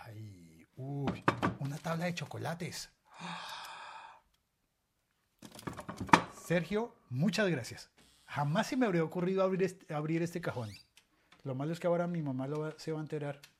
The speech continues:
<laughs> Ricker Silva dice también, "Me encontré una de esas en Indianápolis en un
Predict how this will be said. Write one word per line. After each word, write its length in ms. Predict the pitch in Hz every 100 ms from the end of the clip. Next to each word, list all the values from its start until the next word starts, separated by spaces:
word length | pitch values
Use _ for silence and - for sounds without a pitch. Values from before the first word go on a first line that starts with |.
| _ _ _ _ - - - - - - _ - -
<laughs> 1000 | 127 - - 175 214 - 254 - 214 - - _ _ - _ _ _ _ _ - - - - - _ _ - - -
Ricker 380 | 156 220 226 208
Silva 340 | - 226 190
dice 240 | 175 180 208
también, 360 | 185 185 180
"Me 80 | 175
encontré 300 | 170 170 165
una 180 | 190 202
de 100 | 190
esas 300 | 185 202 -
en 240 | 170 156 156
Indianápolis 680 | 156 151 143 156 190 180 160
en 120 | 151
un 180 | 160